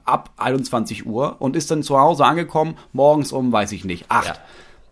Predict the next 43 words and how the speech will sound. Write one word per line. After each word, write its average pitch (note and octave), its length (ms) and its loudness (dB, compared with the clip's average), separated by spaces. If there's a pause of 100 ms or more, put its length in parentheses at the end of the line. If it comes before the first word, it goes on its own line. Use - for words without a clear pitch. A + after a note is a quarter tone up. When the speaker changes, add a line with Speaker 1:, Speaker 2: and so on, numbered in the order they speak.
(280)
Speaker 1:
Das B2 140 -2
heißt, F3+ 200 4
er C#3+ 100 2
war D#3+ 100 6
eigentlich E3+ 240 0
immer F#3+ 140 2
nur F3+ 160 2
nachts E3 280 0
unterwegs. F2+ 480 -8
Und B2 200 -2
deswegen G#3+ 340 2
ist E3+ 80 -4
er F3 60 -2
zum D#3 180 -2
Ausgleich C#3 580 0
jeden F#3+ 340 -2
Sommer D#3+ 440 0 (160)
hoch G#3+ 180 4
nach E3+ 160 -4
Lappland, C3 560 0
nach B2+ 120 -6
Nordschweden B2 640 0
ge-, G2 120 -10 (140)
ge-, G#2+ 100 -10
gefahren F#2 520 -6 (500)
und D3 300 2
hat C#3+ 140 -2
da D#3 160 6
seinen F3 160 0
Sommerurlaub D3+ 480 0
verbracht, F#2 360 -6
ein, A2+ 140 -2
zwei G#2+ 180 -6
Monate. G#2 640 -6
Und B2+ 200 -2
weil C#3+ 100 2
da D#3+ 160 4
ist, F3 200 -6
da D3 100 2
ist E3 120 0
halt F3 200 -4
immer A#3 160 2
hell. E3 280 0